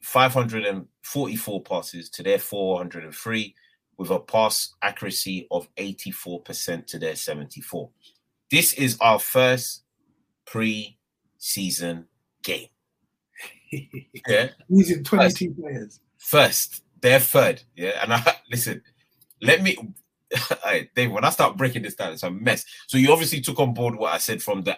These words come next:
Speaker 1: actual league game that we faced them in. Yeah.
Speaker 2: Yeah, yeah.
Speaker 1: First preseason game, we had thirty-two shots on goal to their seven. We had thirteen shots on target to their four, seventy-three percent possession to their twenty-seven.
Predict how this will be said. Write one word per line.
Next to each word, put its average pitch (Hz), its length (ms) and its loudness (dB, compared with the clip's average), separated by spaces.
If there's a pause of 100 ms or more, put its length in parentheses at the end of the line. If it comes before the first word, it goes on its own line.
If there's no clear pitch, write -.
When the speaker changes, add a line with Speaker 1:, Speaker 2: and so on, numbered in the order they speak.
Speaker 1:
actual 147 340 2
league 123 320 2
game 92 320 -6 (360)
that - 140 -4
we 95 100 -6
faced 98 300 -4
them 82 120 -10
in. 62 140 -14
Yeah. 101 240 -8 (380)
Speaker 2:
Yeah, 127 260 -10
yeah. 117 80 -10 (320)
Speaker 1:
First 135 260 0
preseason 107 520 -4
game, - 140 -20 (140)
we 80 60 -20
had 71 140 -10 (200)
thirty-two 113 920 -10
shots - 420 -10
on 71 160 -16
goal - 220 -20 (420)
to - 100 -18
their 78 160 -8
seven. - 360 -12 (920)
We - 120 -8
had - 180 -4
thirteen 120 840 -4
shots - 380 -4
on 90 160 -10
target 76 440 -14 (200)
to - 120 -12
their 78 180 -10
four, 92 360 -16 (920)
seventy-three 127 1000 -4
percent 101 440 -10
possession 87 500 -10
to 80 120 -16
their 78 140 -12
twenty-seven. 85 800 -10